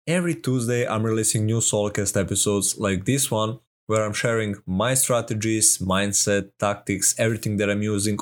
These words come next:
on my business, what works and what not.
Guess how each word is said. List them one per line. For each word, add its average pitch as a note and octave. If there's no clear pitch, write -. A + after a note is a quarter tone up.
on C3
my B2+
business, A2
what A#2+
works A2+
and G2
what G2+
not. G2+